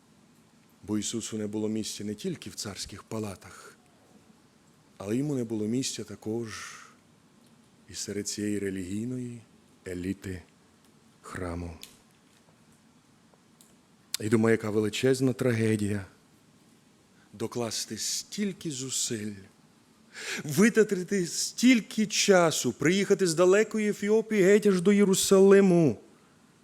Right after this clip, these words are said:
і повертатися додому таким же нещасним і порожнім, яким приїхав.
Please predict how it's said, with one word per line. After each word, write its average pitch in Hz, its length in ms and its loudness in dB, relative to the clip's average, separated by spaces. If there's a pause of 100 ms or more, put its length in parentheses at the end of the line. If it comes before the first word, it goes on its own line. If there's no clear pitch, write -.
(1000)
і 107 80 -8
повертатися - 840 -6
додому 139 440 -6
таким 107 340 -8
же 101 100 -6
нещасним 160 840 -6
і 156 60 -12
порожнім, 104 920 -6 (1600)
яким 90 300 -12
приїхав. 90 560 -12